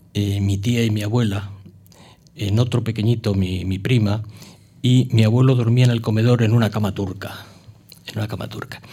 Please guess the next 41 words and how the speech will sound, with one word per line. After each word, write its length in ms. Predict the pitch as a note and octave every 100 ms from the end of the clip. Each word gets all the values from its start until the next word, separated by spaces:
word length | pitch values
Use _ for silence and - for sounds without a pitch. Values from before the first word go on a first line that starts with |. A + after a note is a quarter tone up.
| - - - - -
que 220 | G2+ G2 -
bajaba 440 | G2+ G2 - G#2+ G2
después 300 | G2+ A2 G#2
de 60 |
la 60 | A#2+
cena 340 | - C3+ D3 - - -
y 200 | B2+ C3 -
se 200 | - G#2+
levantaba 540 | A#2 C3 C3 B2 C3 -
a 80 | -
las 140 | G2+ G2
cinco 240 | B2 B2+
de 40 | A2+
la 80 |
mañana, 400 | F#2+ G2 A#2+ A2
cuatro, 360 | G2+ A#2+ A#2 -
cinco 200 | - B2+
de 40 | B2
la 60 |
mañana, 380 | G#2+ G#2+ A2+ A#2
a 40 | G#2+
leer 280 | G#2+ A#2 A2+
a 60 |
la 120 | G2 F#2+
luz 180 | A2+
de 40 | A#2+
una 140 | A#2+
vela 260 | A2+ A2 B2
porque 180 | - G#2
había 140 | G2+ G#2+
restricciones 640 | - F#2 - F#2 - -
de 60 | -
luz. 240 | - - - - - - - - - - - - - -
Y, 520 | A2+ G#2+ G2+ G#2 -
y 100 | B2+
leía 460 | C#3 D3 D#3+ - - -
lo 120 | A2+
que 100 | A2+
había 180 | G#2+ D3+
podido 260 | A2 A2+ B2
comprar 560 | - - C#3+ A2+ -